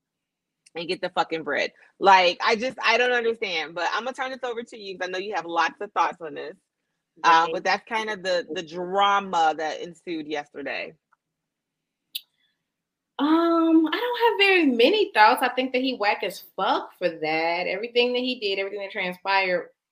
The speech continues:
Speaker 2: was super lame. Um, particularly because you, you know how I feel about the relationship between baby mothers and baby fathers. It's already a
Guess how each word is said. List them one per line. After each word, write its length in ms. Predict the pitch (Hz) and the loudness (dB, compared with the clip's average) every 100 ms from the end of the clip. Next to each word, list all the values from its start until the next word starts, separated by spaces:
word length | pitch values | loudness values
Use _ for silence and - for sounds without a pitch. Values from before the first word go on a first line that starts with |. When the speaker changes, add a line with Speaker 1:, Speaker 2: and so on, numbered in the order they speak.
| - | -12
Speaker 2:
was 220 | 180 226 226 - - - _ _ - - - - - - | -6 -6 -6 -12 -20 -20 _ _ -20 -20 -18 -14 -10 2
super 520 | 247 403 - 202 175 | 8 10 10 6 6
lame. 680 | 170 160 156 160 175 202 226 - - - - _ | 4 0 -2 -4 -6 -10 -16 -20 -20 -20 -20 _
Um, 380 | 208 247 262 262 | 0 2 2 0
particularly 640 | 277 269 330 302 294 277 240 | -2 2 0 2 0 0 -2
because 600 | 233 - 208 202 196 196 | -8 -4 -2 0 0 -2
you, 220 | 208 220 180 | -8 -10 -8
you 160 | 233 | -6
know 280 | 226 196 202 | -2 -2 -2
how 160 | 196 180 | 0 2
I 180 | 170 180 | 0 -2
feel 140 | 180 | -4
about 420 | 170 165 160 156 175 | -2 -2 -2 -4 -6
the 60 | |
relationship 520 | 170 170 175 180 170 160 | -4 -4 -4 -6 -8 -6
between 760 | 160 165 156 156 156 156 - _ 160 | -8 -8 -6 -6 -6 -10 -12 _ -2
baby 240 | 170 175 | -2 -2
mothers 300 | 165 160 160 | -6 -6 -6
and 100 | 165 | -4
baby 240 | 160 156 160 | -2 -2 -6
fathers. 260 | 151 151 156 | -8 -6 -6
It's 100 | 160 | -8
already 400 | - 175 175 170 | -4 -2 -2 -4
a 80 | 156 | -6